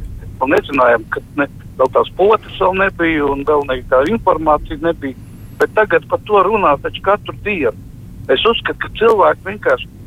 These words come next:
nu, viens jau tas, ka tu sevi apdraud, bet vēl tu apdraud savus tuvākos, vēl tu apdraudi citus, ja vēl tu nopēc to,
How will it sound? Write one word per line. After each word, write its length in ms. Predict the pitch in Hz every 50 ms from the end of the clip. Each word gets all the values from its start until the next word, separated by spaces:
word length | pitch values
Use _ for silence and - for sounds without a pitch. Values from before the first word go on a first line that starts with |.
| - - - - - - - - - - - - - - - -
nu, 160 | - 196 233 226 - - - - - - - - - - - - - -
viens 320 | - 208 247 240 202 -
jau 140 | - 180 180
tas, 220 | - - 220 226
ka 120 | - - 165
tu 140 | - - 165
sevi 300 | - - - 262 254 -
apdraud, 480 | 160 151 156 - - 143 135 131 127 127
bet 180 | 110 123 139 123
vēl 180 | - 117 120 -
tu 100 | - 156
apdraud 440 | 190 202 - 143 143 135 127 120
savus 260 | 120 - 185 180 151 -
tuvākos, 680 | - 127 127 120 135 135 135 127 - 127 139 135 127 - - - - - - - -
vēl 220 | - 165 208 233
tu 140 | - - 143
apdraudi 720 | 165 202 - - 151 139 131 123 123 123 - - 120 117 113 - - - - - - - - - - - -
citus, 480 | - - 170 202 - - - 262 - - -
ja 200 | 151 147 170 208
vēl 160 | 190 170 147 135
tu 140 | - - 143
nopēc 460 | 170 190 - - - 147 131 123 - -
to, 200 | - 131 127